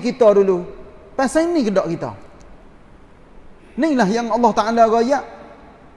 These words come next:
Orang hak pasal berperangai supaya dengan munafik.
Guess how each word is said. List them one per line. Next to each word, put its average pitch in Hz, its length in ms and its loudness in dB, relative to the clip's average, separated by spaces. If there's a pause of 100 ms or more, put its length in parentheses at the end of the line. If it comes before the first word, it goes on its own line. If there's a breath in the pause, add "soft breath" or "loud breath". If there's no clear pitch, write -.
(400)
Orang 220 560 0
hak 208 80 0
pasal 233 400 -4
berperangai 220 1040 -2 (640)
supaya 220 400 -6
dengan 208 80 -4
munafik. 202 560 -4